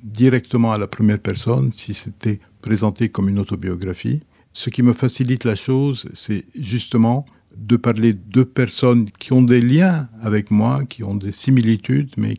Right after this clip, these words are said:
qui ne sont pas moi-même. Adam, son regard est assez similaire au mien.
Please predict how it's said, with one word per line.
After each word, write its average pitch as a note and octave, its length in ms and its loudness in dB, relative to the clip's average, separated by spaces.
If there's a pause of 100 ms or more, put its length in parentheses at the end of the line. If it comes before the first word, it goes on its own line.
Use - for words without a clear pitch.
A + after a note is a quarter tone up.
qui - 140 -2
ne G#2+ 100 2
sont G2+ 220 -2
pas G2+ 140 -2
moi-même. G2+ 360 -6 (640)
Adam, C3 640 0 (320)
son - 240 0
regard A#2+ 440 4 (340)
est A#2+ 200 -4 (180)
assez E3 400 2
similaire A#2 720 0
au A2 80 0
mien. A#2+ 320 0